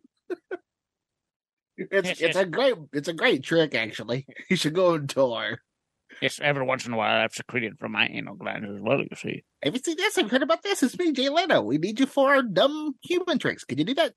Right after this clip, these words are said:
Speaker 1: please, for us, please?
Speaker 2: Oh, that's you, Jay. I thought you were the guy from Battleborgs of Beetletowns.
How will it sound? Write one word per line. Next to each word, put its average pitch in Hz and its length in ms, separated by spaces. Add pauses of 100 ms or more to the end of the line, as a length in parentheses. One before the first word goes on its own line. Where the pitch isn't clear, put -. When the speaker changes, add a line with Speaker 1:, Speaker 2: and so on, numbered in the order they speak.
(120)
Speaker 1:
please, 339 220
for 403 140
us, 381 120
please? 415 280 (320)
Speaker 2:
Oh, 220 320
that's 147 220
you, 240 120
Jay. 139 220
I 135 60
thought 156 240
you 156 60
were 151 100
the 131 100
guy 147 240
from 139 320 (540)
Battleborgs 185 920
of 151 80
Beetletowns. 170 1200